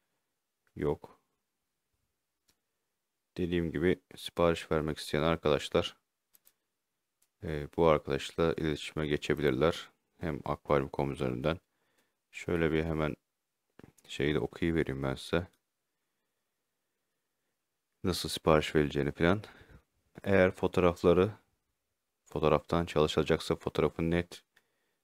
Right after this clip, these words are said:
ve olabildiğince büyük boyutlu olmasını tercih edilir.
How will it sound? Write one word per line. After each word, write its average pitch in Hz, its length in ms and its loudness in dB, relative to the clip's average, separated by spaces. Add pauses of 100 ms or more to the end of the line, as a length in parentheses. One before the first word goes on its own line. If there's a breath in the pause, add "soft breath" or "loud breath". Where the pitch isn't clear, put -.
(120)
ve 76 160 0
olabildiğince 76 760 2
büyük 78 260 -2
boyutlu 69 300 0
olmasını 67 400 -4
tercih 69 360 -2
edilir. 71 360 0